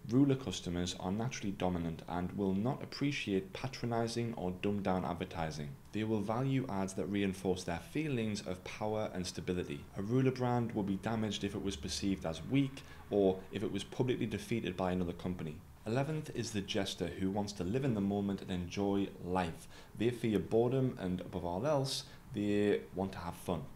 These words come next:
Think of Dory in Finding Nemo or Jim Carrey in pretty much every single film he's done apart from Twenty-three. Jester customers find regular adverts deeply boring, but they love anything unusual, playful,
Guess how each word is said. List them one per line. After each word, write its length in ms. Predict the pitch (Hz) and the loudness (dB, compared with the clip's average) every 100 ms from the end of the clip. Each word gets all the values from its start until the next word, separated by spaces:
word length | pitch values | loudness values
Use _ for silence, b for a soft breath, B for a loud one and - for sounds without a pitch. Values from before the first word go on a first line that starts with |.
| - - | -12 -6
Think 220 | 151 156 | -4 0
of 200 | 147 117 | -2 2
Dory 400 | 117 113 113 117 | 8 8 10 4
in 140 | 101 98 | 2 -2
Finding 400 | - 98 92 90 | 0 2 4 4
Nemo 360 | 95 92 98 | 2 2 2
or 200 | - 87 87 | 2 0 -2
Jim 220 | - 95 | 0 0
Carrey 400 | 90 95 92 90 | 0 0 2 2
in 100 | 87 | 0
pretty 180 | 87 92 | -2 0
much 220 | 92 87 - | 0 0 -4
every 500 | 101 92 98 95 90 B B B | -4 -2 2 4 4 B B B
single 320 | - 92 87 | -2 2 2
film 260 | - 92 90 | 2 2 2
he's 160 | 87 | 0
done 140 | - 87 | 0 -2
apart 260 | - 87 | 2 0
from 140 | - 82 | 0 -4
Twenty-three. 680 | - 82 - - 95 76 - - - - - | -2 -4 -4 -2 -2 -2 -6 -16 -16 -14 -6
Jester 300 | 127 135 143 | -4 -2 -2
customers 680 | 143 135 - 131 131 127 - | -2 -2 2 4 4 4 -2
find 360 | - 135 139 117 | -4 0 2 4
regular 460 | 110 127 127 101 - | 4 4 4 2 2
adverts 500 | 101 95 98 95 - | 0 2 2 2 0
deeply 600 | - 120 120 123 120 120 B B | -2 -2 0 0 0 -2 B B
boring, 520 | 90 101 98 87 85 82 | 0 4 4 4 0 -2
but 140 | 98 | -4
they 120 | 98 | 0
love 340 | 98 110 123 - 107 | 0 2 2 0 -2
anything 440 | 131 131 127 123 - | 0 0 0 0 -2
unusual, 640 | 90 101 135 135 127 127 | -2 2 2 2 4 2
playful, 640 | - - 110 - 113 107 | 2 -4 -4 2 6 6